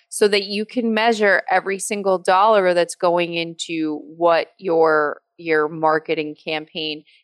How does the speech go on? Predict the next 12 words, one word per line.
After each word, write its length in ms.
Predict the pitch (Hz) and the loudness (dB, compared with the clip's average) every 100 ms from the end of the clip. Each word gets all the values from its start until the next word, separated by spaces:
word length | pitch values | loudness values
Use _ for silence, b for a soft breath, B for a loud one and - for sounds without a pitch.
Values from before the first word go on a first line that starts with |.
| - | -12
is 160 | 185 | -10
generating. 720 | - 180 226 185 139 135 123 147 | -4 -2 0 -2 -2 -4 -8 -10
And 140 | 147 | -6
obviously, 580 | - 165 170 165 - 160 | -2 -2 -2 -6 -4 -6
if 80 | 165 | -6
you're 120 | 175 | -8
coming 340 | - 185 175 170 | -6 -4 -2 -2
out 140 | 156 | -2
with 160 | 165 165 | -2 -4
a 80 | |
negative 460 | 160 165 170 165 165 | -2 -2 0 -2 -2
return, 640 | 165 - 277 254 240 233 | -4 -2 2 2 0 -2